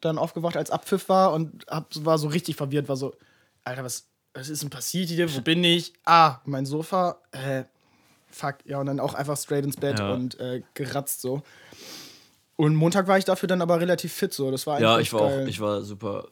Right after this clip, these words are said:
Speaker 2: fit. Also ich
Speaker 1: Ja.
Speaker 2: hatte Montag auch einen richtig guten Tag, ich musste auch direkt arbeiten wieder.
Speaker 1: Ja. War ein geiles Gefühl, irgendwie so viel gemacht zu haben. Also
Speaker 2: Ja.
Speaker 1: so die hundert Kilometer Fahrrad fahren und dann Sonntag irgendwie auch in Action und das war irgendwie ein gutes Gefühl, das war healthy. Healthy,
Speaker 2: Ja,
Speaker 1: wie
Speaker 2: das
Speaker 1: wir hier
Speaker 2: Schaffen ist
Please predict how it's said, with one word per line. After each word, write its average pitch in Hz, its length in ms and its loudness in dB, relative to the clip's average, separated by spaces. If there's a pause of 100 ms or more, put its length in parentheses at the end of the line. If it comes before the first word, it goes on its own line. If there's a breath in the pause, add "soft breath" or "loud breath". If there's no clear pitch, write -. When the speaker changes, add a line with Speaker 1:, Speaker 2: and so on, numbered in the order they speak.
Speaker 2:
fit. - 380 -14
Also 110 160 -4
ich 113 80 -2
Speaker 1:
Ja. 151 60 0
Speaker 2:
hatte 123 100 0
Montag 127 300 -2
auch 117 60 -2
einen 117 100 -4
richtig 117 180 -6
guten 117 140 -8
Tag, 117 140 -4
ich 117 60 -12
musste 110 220 -6
auch 101 100 -6
direkt 110 240 -10
arbeiten 107 360 -6
wieder. 101 160 -4
Speaker 1:
Ja. 147 60 -2 (360)
War 160 100 -4
ein 160 40 -2
geiles 196 260 4
Gefühl, 208 260 -6
irgendwie 180 200 2
so 170 100 -2
viel 190 140 0
gemacht 175 260 0
zu 123 140 -6
haben. 117 260 -8 (480)
Also 131 460 -2
Speaker 2:
Ja. - 60 -10
Speaker 1:
so 127 240 -6
die 131 100 -4
hundert 139 200 -2
Kilometer 131 320 -4
Fahrrad 151 320 -2
fahren 135 560 -4
und 120 160 -8
dann 120 260 -8
Sonntag 131 340 -8
irgendwie 127 220 -8
auch 139 160 -2
in 135 120 -6
Action 131 600 -4
und 120 240 -8
das - 160 -12
war 135 120 -4
irgendwie 143 360 -2
ein 147 120 -10 (480 loud breath)
gutes 277 200 2
Gefühl, 285 340 2
das 175 160 -2
war 190 100 4
healthy. 190 500 0 (540)
Healthy, 208 360 2
Speaker 2:
Ja, 170 60 4
Speaker 1:
wie 156 60 2
Speaker 2:
das 143 100 -2
Speaker 1:
wir 151 120 0
hier - 20 2
Speaker 2:
Schaffen 151 280 4
ist 147 60 0